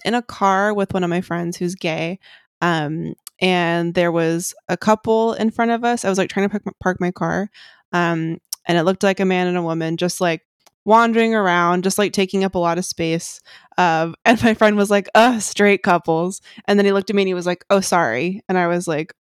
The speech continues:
"Oh, I'm not in a straight couple." And I, uh,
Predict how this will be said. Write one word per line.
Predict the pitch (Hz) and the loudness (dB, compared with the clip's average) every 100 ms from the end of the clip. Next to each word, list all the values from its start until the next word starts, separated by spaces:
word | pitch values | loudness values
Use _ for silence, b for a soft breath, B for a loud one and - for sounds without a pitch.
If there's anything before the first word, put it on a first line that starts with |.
| _ | _
"Oh, | 214 196 165 160 - | 2 2 0 -4 -2
I'm | 180 185 185 - _ _ _ _ _ _ - | 0 0 -4 -8 _ _ _ _ _ _ 0
not | 190 185 | 2 4
in | 196 180 | 2 -2
a | |
straight | 175 - 147 147 _ _ _ | -4 -6 -6 -6 _ _ _
couple." | - 160 - 156 | -8 -6 -4 -4
And | 160 | -2
I, | 147 147 156 175 _ _ _ _ | -4 -6 -6 -10 _ _ _ _
uh, | 170 156 143 107 | -4 -4 -4 -8